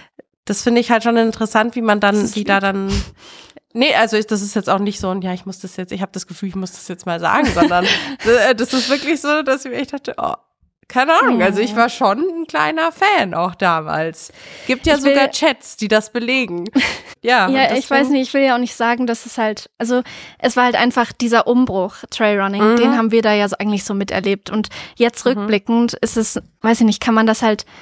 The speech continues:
Speaker 2: sich kaum vorstellen, weil das irgendwie, es war halt klein, wie du sagst, und diese einzige Bühne war halt so ein bisschen diese Golden Trail World Series, weil es war die größte und die wurde gecovert. Also davon gab's die Live-Übertragung, davon gab's ja einfach halt alles so an Videos und ich bin dort gelaufen. Dadurch hat man natürlich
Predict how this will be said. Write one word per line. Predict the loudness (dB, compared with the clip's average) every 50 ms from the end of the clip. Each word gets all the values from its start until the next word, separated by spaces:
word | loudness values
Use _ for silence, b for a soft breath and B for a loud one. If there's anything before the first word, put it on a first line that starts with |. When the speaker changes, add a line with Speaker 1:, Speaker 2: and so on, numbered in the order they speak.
| B B B
Speaker 2:
sich | -6 -4 -4
kaum | 0 0 2 2 2
vorstellen, | 4 4 2 2 2 2 2 2 2 2 2
weil | 2 2
das | 0 0 0
irgendwie, | 0 2 2 2 2 2 0 0 -2
es | -6 -2 0
war | 2 4 4 4
halt | 2 0 -2
klein, | -2 0 0 2 2 2 2 2
wie | 0 -2
du | -2
sagst, | 0 2 2 2 2 0 -2
und | -4 -2
diese | 0 -2 -2 -2
einzige | -2 -4 -4 -4 -4 0 2 2 2 2 B B B B B B B B B _
Bühne | -2 2 4 6 6 6 6 4 4 4
war | 4 2 2 2 0
halt | -2 -4 -4
so | -2 -4
ein |
bisschen | -4 -2 -2 -2 -2 -2
diese | -2 -2 -2
Golden | 0 0 0 0
Trail | -2 -2 -4 -2 -2
World | -2 -4 -4 -4 -6
Series, | -8 -6 -4 -4 -6 -6 -6 -6
weil | -6
es | -6 -6 -8 -12 -14 B B B B B B 2
war | 2 2 2 0
die | 0 0
größte | 2 4 4 4 2 0 0 2 2 4
und | 2 2 0
die | 2 2
wurde | 4 4 4 2
gecovert. | 0 -2 -2 -2 -6 -4 -2 -2 -2 -2 -2 -2
Also | -2 0 0
davon | 0 0 0 0 0 0
gab's | 0 0 0
die | -2
Live-Übertragung, | 2 4 4 2 2 0 0 0 0 0 2 2 2 2 4 2 2 4 4 4
davon | 4 2 2 0 -2 -2
gab's | 0 0 0 -2 -4 -8 -14 -16 B B B B B B B -2
ja | 0 2 2
einfach | 2 2 2 0 -2 0 2
halt | 2 2 2 2
alles | 0 0 0 0 0
so | 0 2
an | 2 2 2
Videos | 0 0 2 4 4 4 4 4 2 0
und | -4 -6
ich | -6 -4
bin | -4 0 0
dort | 0 0 0
gelaufen. | 0 0 2 4 4 2 2 0 2
Dadurch | 2 2 2 0 -2 -2
hat | -4
man | -4 -4 -4
natürlich | -4 -4 -2 -2 -2 2 2 0 0 -2